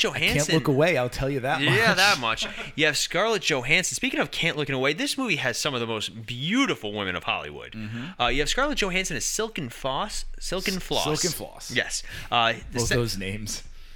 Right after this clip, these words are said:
Speaker 2: Yeah. The, uh, the right-hand woman to the octopus, kind of the, the straight man to his crazy man. You have Ava Mendez as Sans Serif, and oh my Lanta.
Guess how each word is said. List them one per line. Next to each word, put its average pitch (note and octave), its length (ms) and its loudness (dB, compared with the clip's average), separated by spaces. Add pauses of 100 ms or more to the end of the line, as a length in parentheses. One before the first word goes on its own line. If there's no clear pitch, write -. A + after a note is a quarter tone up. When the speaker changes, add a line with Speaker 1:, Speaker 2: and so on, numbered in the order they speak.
(160)
Speaker 2:
Yeah. A#2 180 -4 (380)
The, B2+ 220 2
uh, A#2 140 4
the A#2 180 -2
right-hand D3+ 640 0
woman F#3 300 0
to C#3 260 0
the A#2 140 0
octopus, E3+ 440 -2
kind D3 220 0
of A#2+ 60 -2
the, A2 240 0
the - 80 -4
straight - 500 0
man F#3+ 340 2
to D3 240 -2
his A#2+ 360 -2
crazy G3 340 -2
man. G#3 420 0 (460)
You C#3 140 0
have C#3+ 300 0
Ava E3+ 340 0
Mendez A#2+ 580 0
as F#2+ 140 -2
Sans C#3+ 360 0
Serif, B2 380 0
and F#2+ 340 0
oh E3 320 0
my F#2+ 340 -2
Lanta. G2 960 -2